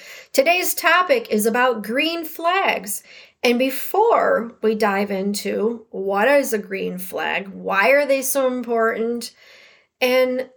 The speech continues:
there's a really important question to ask, which is, why do green flags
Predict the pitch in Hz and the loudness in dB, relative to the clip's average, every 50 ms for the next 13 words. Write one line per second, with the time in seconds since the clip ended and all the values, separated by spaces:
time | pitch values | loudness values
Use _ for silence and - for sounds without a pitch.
0 | _ _ - 277 302 302 285 - - - _ _ _ - 254 247 247 247 294 392 | _ _ 0 2 2 2 0 -2 -4 -8 _ _ _ 0 2 2 2 2 4 4
1 | 453 480 415 392 320 294 285 262 254 262 254 233 208 - - 233 214 202 202 - | 4 4 4 2 0 -2 0 0 0 0 0 -2 -4 -4 0 0 0 0 -2 -4
2 | - 214 196 185 - - - - 214 202 208 202 180 185 - - - - - 220 | -4 -6 -6 -4 -6 -8 -6 -2 0 0 0 0 0 -2 -4 -4 -4 -2 -2 -2
3 | 214 214 - 214 214 208 208 202 202 202 - - - _ _ _ _ _ _ _ | 0 0 0 0 0 0 0 0 0 -2 -2 -4 -6 _ _ _ _ _ _ _
4 | _ _ _ _ _ _ _ - 226 202 208 226 240 262 311 370 403 403 339 262 | _ _ _ _ _ _ _ -14 -8 -4 0 0 2 2 2 4 2 2 0 0
5 | 220 233 254 262 262 269 269 269 269 - - 247 233 220 208 208 208 208 208 214 | -2 0 0 2 2 0 -2 -4 -6 -6 -2 0 2 2 2 2 2 0 0 -2
6 | 220 208 214 - - - _ | -2 -2 -2 -2 -2 -4 _